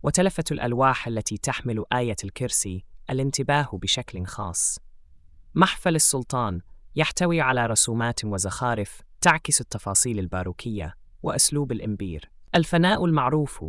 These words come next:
بفناء الشاذروان تم ترميمه في عام ألف وتسعمائة وستة وثمانين، وللمسجد مائة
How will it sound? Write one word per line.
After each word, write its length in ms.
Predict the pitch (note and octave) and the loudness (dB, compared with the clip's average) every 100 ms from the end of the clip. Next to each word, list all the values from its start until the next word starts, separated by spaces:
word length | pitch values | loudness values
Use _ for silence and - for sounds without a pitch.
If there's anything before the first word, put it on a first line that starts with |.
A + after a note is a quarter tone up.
| E2 | -6
بفناء 440 | A#2 - B2 B2+ - | -8 -4 -2 -2 0
الشاذروان 760 | - A#2+ G#2+ G#2+ B2 G#2 E2 - - - | 0 0 -2 -2 -2 -2 -6 -10 -16 -6
تم 200 | - F#3+ | 2 2
ترميمه 600 | F3+ D#3 C#3+ D3+ C#3 A2+ | 2 0 0 2 0 -2
في 200 | G#2 A#2+ | -6 -6
عام 240 | A2+ B2+ B2 - | 0 0 0 0
ألف 260 | D#3 D3+ C3 | 0 0 -6
وتسعمائة 720 | B2+ - - A2+ C#3 C#3+ - A#2 | -6 -2 -2 0 -2 -2 -6 -6
وستة 460 | G#2+ - B2+ G#2+ | -2 -2 -2 -6
وثمانين، 640 | G2+ - G2+ F#2 A2+ E2+ F2 - - - - - | -8 -6 -6 -4 -4 -6 -10 -16 -20 -20 -12 0
وللمسجد 680 | D3+ D#3 F3+ - F3 C#3 | 4 6 4 2 -2 0
مائة 220 | D#3 C#3 | 0 0